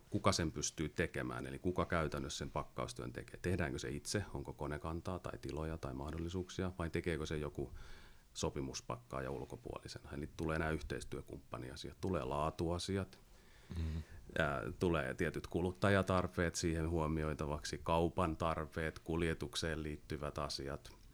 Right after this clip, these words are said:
Speaker 1: Ja, ja siitä se prosessi lähtee. Ja yleensä se on sellainen,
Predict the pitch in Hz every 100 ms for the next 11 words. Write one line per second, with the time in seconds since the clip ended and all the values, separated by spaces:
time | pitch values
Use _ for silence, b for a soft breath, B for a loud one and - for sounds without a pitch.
0 | B B - 69 65 58 73 65 - -
1 | - - 117 95 - 95 95 - 90 90
2 | 87 - 76 76 104 143 123 110 - 104
3 | 101 95 95 90 87 85 78